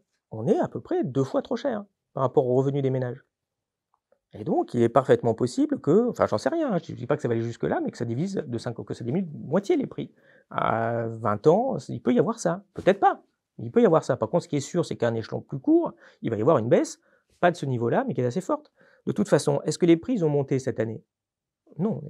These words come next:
est d'accord. L'inflation a été de, de, euh, sept-huit pour cent. Bon,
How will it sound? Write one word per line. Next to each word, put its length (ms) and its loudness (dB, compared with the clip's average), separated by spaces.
est 20 -12
d'accord. 300 -6
L'inflation 720 -4
a 80 -14
été 440 0
de, 340 -8
de, 480 -6
euh, 40 -14
sept-huit 360 -8
pour 200 -8
cent. 300 0
Bon, 80 -10